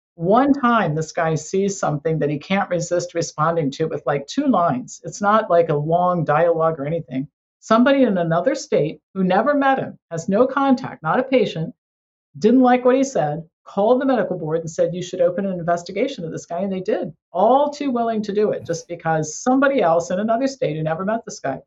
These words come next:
We have another one where somebody who knew somebody, this is not a medical doctor, it's a physical therapist, somebody who knew somebody told somebody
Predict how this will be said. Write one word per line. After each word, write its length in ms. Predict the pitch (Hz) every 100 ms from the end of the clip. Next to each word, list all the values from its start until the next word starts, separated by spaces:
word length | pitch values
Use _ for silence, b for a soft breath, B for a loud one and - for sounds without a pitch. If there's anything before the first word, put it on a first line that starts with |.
| _ _ _ _ _ _
We 180 | 165 208
have 220 | 214 202
another 340 | 165 185 320 269
one 260 | 180 190 190
where 340 | 175 175 170 170
somebody 580 | 170 254 311 330 339 311
who 180 | 262 226
knew 200 | 247 262
somebody, 760 | - 165 147 139 143 156 180 _ _ _ -
this 140 | 208
is 120 | 214
not 280 | 185 185 214
a 140 | 190 170
medical 300 | 208 - 156
doctor, 440 | 151 143 170 160
it's 200 | 147 143
a 120 | -
physical 320 | 202 190 180
therapist, 420 | 165 190 185 160 -
somebody 340 | 240 294 277
who 160 | 226 214
knew 180 | 240
somebody 680 | 247 - 147 147 139 156 160 -
told 360 | 226 277 302 247
somebody 760 | 269 240 208 185 180 180 180